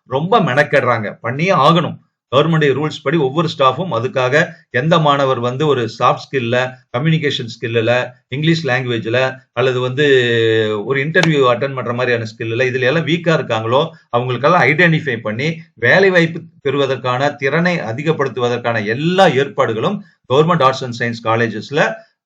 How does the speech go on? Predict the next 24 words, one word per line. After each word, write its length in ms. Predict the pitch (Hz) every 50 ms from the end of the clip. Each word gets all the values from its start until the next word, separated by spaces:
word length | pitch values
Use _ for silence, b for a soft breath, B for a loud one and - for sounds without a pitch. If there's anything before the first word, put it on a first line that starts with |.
| _ _ _ _ _ _ _ _ _ _ -
ஒவ்வொரு 380 | 123 143 147 165 214 233 196 160
வருஷமும் 420 | 131 139 135 - 156 170 196 185 -
பண்ணிட்டே 360 | 110 123 127 131 127 151 147
இருக்காங்க. 320 | 135 120 - 101 95 92 85 - - -
ஓகேவா? 280 | 123 117 135 135 120 98 - B B B B
So, 120 | - - 143
அது 120 | 135 135 143
வந்து 180 | 147 165 185
மிகப்பெரிய 540 | 160 120 127 127 170 - - 160 156 175 185
ஒரு 140 | 170 143 117
பிளஸ், 300 | 110 117 120 117 117 - 156 143 - - 127 120 120
பிளஸ் 220 | 127 120 120 - -
பாயிண்டாக 360 | 131 127 123 123 120 120 113
இருக்கு. 360 | 110 104 104 101 101 - -
இது 160 | - 127 131 139
மாதிரி 220 | 156 165 165 165
வந்து 420 | 143 131 139 147 208 226 - B B B B
இன்னும் 240 | 175 202 240 226 196
நிறைய, 380 | 151 143 156 175 196 185 135 135
நிறைய 380 | 131 131 151 180 190 175 131
மாணவர்களுக்கு 600 | 107 120 143 156 165 160 160 147 151 147 - - 143
உதவித்தொகை 460 | 131 139 147 151 160 156 139 143 139 135
வழங்கக்கூடிய 580 | 127 131 135 131 131 117 127 127 127 127 117
மாதிரியான 440 | 120 123 127 135 135 123 117 120